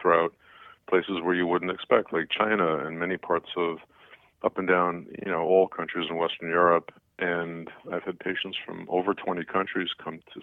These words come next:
see me, and it's, uh, it's a big problem globally. It's not just a U S problem.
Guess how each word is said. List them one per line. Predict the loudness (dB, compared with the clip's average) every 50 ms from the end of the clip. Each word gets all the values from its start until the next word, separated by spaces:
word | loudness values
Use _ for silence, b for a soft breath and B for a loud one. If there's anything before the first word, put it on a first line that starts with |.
| -6 -2
see | 0 0
me, | 2 2 2 2
and | 2 0 0 -2 -4 -6
it's, | -6 -8 -8 -10 -12 -12 -10 -8
uh, | -8 -6 -6 -8 -10 -12
it's | -14 -16 -16 -14
a | -6
big | -4 -4 -4 0
problem | 2 2 4 4 2 -2 0
globally. | 2 2 2 2 2 -2 -4
It's | -6 -8 -10
not | -8 -8 -8
just | -10 -10 -12 -12 -10
a | -10
U | -8 -8
S | -8 -8
problem. | -8 -8 -8 -10 -14